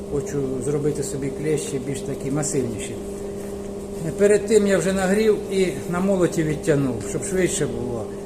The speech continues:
Це можна і зробити вручну, так як я колись потрапив до кузні і мене той, що мене навчав, Анатолій, царство небесне, дуже давно, це була ціла династія ковалів, його батько і дід був ковалем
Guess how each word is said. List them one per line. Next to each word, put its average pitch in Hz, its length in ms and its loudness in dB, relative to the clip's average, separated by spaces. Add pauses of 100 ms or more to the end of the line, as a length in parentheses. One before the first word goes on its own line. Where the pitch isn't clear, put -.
(140)
Це 180 80 0
можна 190 380 0
і 190 140 0
зробити 185 520 0
вручну, 180 560 0 (540)
так 139 160 -4
як 160 180 0
я 160 120 0
колись 156 460 0 (720)
потрапив 147 500 0
до 147 100 2
кузні 180 580 0
і 147 140 0
мене 151 400 2 (1400)
той, 156 160 2
що 151 220 -2
мене 151 280 2
навчав, 156 680 2 (380)
Анатолій, 156 580 0 (280)
царство 156 340 -2
небесне, 147 560 0 (920)
дуже 147 180 0
давно, 147 540 2 (160)
це 147 80 -2
була 143 240 0
ціла 147 260 0
династія 147 540 0
ковалів, 143 520 2
його 135 140 0
батько 143 400 -2
і 127 40 0
дід 127 200 -2
був 135 160 -2
ковалем 131 440 -2